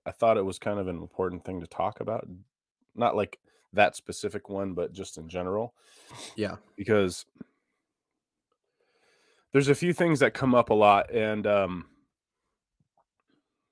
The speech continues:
Speaker 1: someone had some, I, I'm, I'm pretty sure it was a troll, but they basically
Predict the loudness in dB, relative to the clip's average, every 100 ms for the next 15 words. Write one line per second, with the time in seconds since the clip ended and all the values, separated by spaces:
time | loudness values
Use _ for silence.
0 | -20 _ _ _ -6 -2 0 0 2 2
1 | 0 -4 _ _ -10 -6 -6 -4 -4 -4
2 | -6 -8 -12 -14 -8 -6 -4 -4 -6 -6
3 | -10 -6 -4 -4 -8 _ _ _ _ _
4 | _ -14 -6 -4 -2 -6 -6 -10 -8 -8
5 | -8